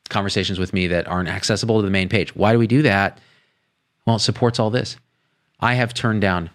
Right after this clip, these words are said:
sponsorship op-, opportunities this year because I don't wanna look like a damn shill, and I'm tired of kowtowing to, uh, anybody that I'm not fully aligned with, a hundred percent aligned with, right? Turn down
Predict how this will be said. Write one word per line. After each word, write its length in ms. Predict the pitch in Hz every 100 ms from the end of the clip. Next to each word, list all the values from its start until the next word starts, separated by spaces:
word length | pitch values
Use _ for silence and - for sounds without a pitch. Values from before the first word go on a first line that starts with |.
| -
sponsorship 840 | - - 107 107 117 143 - 143
op-, 240 | 135 139 131
opportunities 680 | 123 123 120 139 139 131
this 180 | 139 -
year 140 | 143
because 240 | 139 104 90
I 60 |
don't 280 | 78 104 110
wanna 140 | 110 113
look 220 | 101 -
like 160 | 92
a 60 | 76 - _ _ -
damn 280 | 101 104 101
shill, 500 | - 95 78 80 117 _ _ _
and 80 | 98
I'm 80 | 85
tired 440 | - - 113 113
of 140 | 107 -
kowtowing 640 | 110 95 - 95 95 92 - - - _ _ _
to, 440 | - - 98 92 92
uh, 240 | 90 90 -
anybody 540 | 143 170 87 85 90 -
that 340 | 107 98 - -
I'm 120 | 104
not 160 | 107 104
fully 320 | - 135 123
aligned 360 | 101 82 76 73
with, 160 | - _
a 80 | -
hundred 180 | 113 107
percent 260 | - 95
aligned 280 | 85 80 76
with, 200 | 82 -
right? 220 | 113 190 _ _ - - - _ _ _ _ _ _ -
Turn 200 | - 101
down 360 | 95 87 82